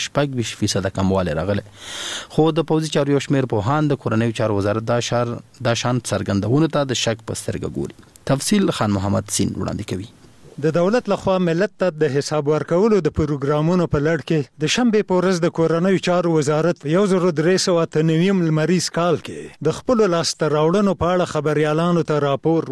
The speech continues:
Speaker 2: ورکړ. د کورنیو چارو سرپرست وزیر مسعود اندرابي وویل، د ملي پولیسو په تلفاتو کې یولس او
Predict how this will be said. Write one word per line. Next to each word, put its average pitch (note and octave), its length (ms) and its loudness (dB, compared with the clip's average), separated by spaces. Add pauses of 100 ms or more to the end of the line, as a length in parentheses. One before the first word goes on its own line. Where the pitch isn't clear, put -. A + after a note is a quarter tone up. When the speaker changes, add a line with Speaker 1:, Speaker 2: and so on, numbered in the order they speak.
Speaker 2:
ورکړ. B2 400 -4 (460)
د D3 140 0
کورنیو F3+ 500 2
چارو F#3+ 320 2
سرپرست E3+ 640 0
وزیر F3+ 280 2 (140)
مسعود G3 440 2
اندرابي D#3+ 580 2
وویل، F3 280 2 (380)
د E3+ 140 4
ملي A3 260 4
پولیسو G#3 400 2
په E3+ 160 -2
تلفاتو F3+ 500 0
کې D#3+ 100 2 (100)
یولس F#3 500 2
او F3+ 60 2